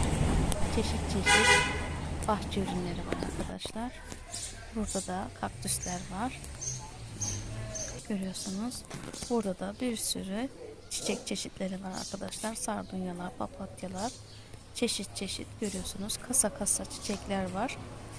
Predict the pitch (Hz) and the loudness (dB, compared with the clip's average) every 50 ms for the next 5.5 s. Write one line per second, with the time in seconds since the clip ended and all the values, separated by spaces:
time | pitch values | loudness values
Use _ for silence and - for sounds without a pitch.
0 | - - - - - - 233 226 202 180 170 170 170 175 185 208 240 262 - - | -8 -6 -6 -6 4 6 8 8 8 6 4 2 0 0 2 0 0 -2 -2 -2
1 | - 220 208 - - 190 - - - 190 185 185 185 190 190 185 - - 185 208 | -2 0 0 0 0 -2 -2 0 2 4 4 4 2 2 -2 -2 0 0 0 0
2 | 240 - - - - 220 208 208 208 208 - - 208 185 - - 196 190 - 196 | 0 -2 -4 -4 0 0 2 2 2 0 0 0 0 0 0 2 0 2 2 2
3 | 190 185 - 190 180 - 185 185 185 208 247 - - - 147 143 - - - - | 0 0 0 -2 -2 0 0 0 2 0 0 -2 -2 -4 -4 -4 -4 -2 -2 -2
4 | - - - - - - - 202 - - 196 190 - - 196 208 202 185 - - | -2 -2 0 0 0 2 2 2 2 2 2 2 2 0 0 0 -2 -2 -4 -2
5 | - 214 196 190 - - 190 185 185 | -2 -2 -2 -2 -2 -2 -2 -2 -2